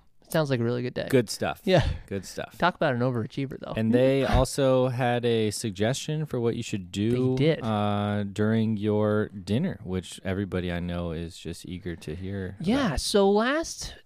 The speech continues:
Speaker 1: Tuesday, we got a call from the restaurant Aziz works at, and they said that the Bravo people canceled. So, <laughs> but they rescheduled to the following week.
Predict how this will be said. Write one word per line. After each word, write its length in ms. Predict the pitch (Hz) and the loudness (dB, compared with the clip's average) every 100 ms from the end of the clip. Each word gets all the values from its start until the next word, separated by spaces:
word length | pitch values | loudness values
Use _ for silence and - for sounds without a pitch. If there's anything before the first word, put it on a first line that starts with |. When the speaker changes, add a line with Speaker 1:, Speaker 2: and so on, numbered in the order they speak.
| - - | -20 -4
Speaker 1:
Tuesday, 580 | - 277 302 165 156 131 | 4 4 4 6 6 6
we 180 | 143 | 2
got 440 | 143 160 160 151 - | 2 4 6 4 0
a 60 | |
call 300 | - 160 151 | -2 2 2
from 200 | 175 165 | 0 -2
the 80 | 143 | 0
restaurant 540 | 131 160 - 123 120 131 | 2 2 0 0 0 -2
Aziz 220 | 127 113 | -4 -2
works 340 | 139 117 - | -2 -4 -4
at, 240 | 120 127 - | -4 -4 -4
and 260 | 135 127 | -6 -4
they 140 | 139 123 | -2 -2
said 280 | - 135 123 | 0 0 0
that 220 | 123 - | -4 -2
the 120 | 123 - _ - | -4 -4 _ 0
Bravo 340 | 139 139 123 | 2 4 0
people 300 | - 127 117 | 0 -4 -4
canceled. 540 | - 131 156 - - - | -4 -4 -4 -12 -14 -8
So, 180 | - - - - - 254 - - - - - | 2 10 12 10 8 6 6 -2 -6 -8 -2
<laughs> 760 | 196 - - - - - - - | -2 -2 -18 -18 -18 -18 -12 2
but 320 | 339 294 - - - - | 4 4 0 -20 -6 6
they 120 | 170 | 8
rescheduled 800 | 202 285 - 202 180 151 170 - | 8 6 6 6 6 6 2 2
to 100 | 143 | -4
the 80 | 131 | 2
following 420 | 156 180 202 165 | 4 6 6 4
week. 280 | 127 120 | 4 2